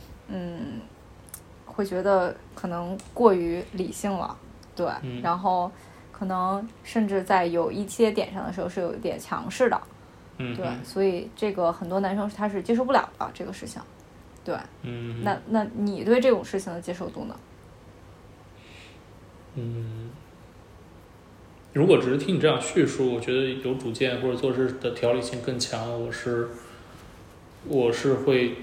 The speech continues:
Speaker 2: 蛮欣赏的，就是，就是我觉得，就是如果他可以理性思考的话，对。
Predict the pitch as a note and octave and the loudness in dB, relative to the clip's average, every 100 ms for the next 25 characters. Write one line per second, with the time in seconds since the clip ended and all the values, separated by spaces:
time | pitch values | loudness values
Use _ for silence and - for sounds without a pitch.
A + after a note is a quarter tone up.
0 | - - A#2+ - - C3 C3+ - A#2 - | -10 -6 -6 -6 -4 -4 -4 -4 -8 -10
1 | A#2 A#2+ B2 B2 - - - - D3 C3+ | -4 0 0 0 -4 -12 -16 0 6 8
2 | A#2+ A2 A2 - - - A#2 A2+ A#2+ A#2+ | 6 4 0 -10 -16 -4 -2 0 0 0
3 | A#2 - - - - - - - - - | -2 -4 -14 -20 -20 -20 -20 -20 -20 -20
4 | - - - - - - A#2+ A2+ B2 A#2+ | -20 -20 -20 -20 -8 0 2 4 4 2
5 | A2+ - A#2 A#2+ A2+ A2+ G#2+ A#2+ - A#2 | 0 -4 -4 -2 -2 -4 -6 -8 -6 -4
6 | A#2+ B2 A#2+ - | -4 -6 -10 -8